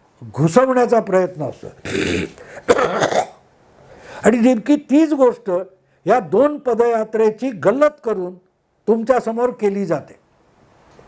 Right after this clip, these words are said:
कन्याकुमारी ते काश्मीर ही पदयात्रा राहुल गांधींनी काढली, ती पिकनिक होती आणि मणिपूर ते मुंबई ही पदयात्रासुद्धा पिकनिक होती.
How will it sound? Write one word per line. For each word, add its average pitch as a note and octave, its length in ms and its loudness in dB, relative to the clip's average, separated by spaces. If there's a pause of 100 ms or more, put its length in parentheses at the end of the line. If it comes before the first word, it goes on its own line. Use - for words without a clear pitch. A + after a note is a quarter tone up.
(880)
कन्याकुमारी C4+ 760 2
ते C#4+ 200 -4
काश्मीर B3 480 -4 (840)
ही B3+ 120 4
पदयात्रा B3 680 0
राहुल A#3 320 -2
गांधींनी B3 420 -2
काढली, A3+ 420 0
ती - 340 -4
पिकनिक A#3 580 0
होती C#4 400 -2 (420)
आणि A3+ 180 2
मणिपूर G#3+ 640 0 (280)
ते B3+ 80 4
मुंबई C#4 520 0 (300)
ही C#4 80 0
पदयात्रासुद्धा B3 1040 0 (280)
पिकनिक D4 420 -2
होती. G3 320 -2